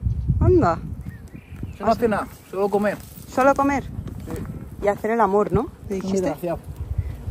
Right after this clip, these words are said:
Speaker 1: A ver si se ve. Ah, mira, aquí hay otro.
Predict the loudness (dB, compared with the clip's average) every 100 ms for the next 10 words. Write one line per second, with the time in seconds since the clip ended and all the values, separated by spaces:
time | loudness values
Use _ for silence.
0 | -4 -4 -4 -6 -10 -12 -18 -18 -18 -18
1 | -10 -8 -8 -8 -8 -8 -10 -12 -14 -14
2 | -14 -14 -14 -2 2 2 2 -4 -6 -6
3 | -6 -10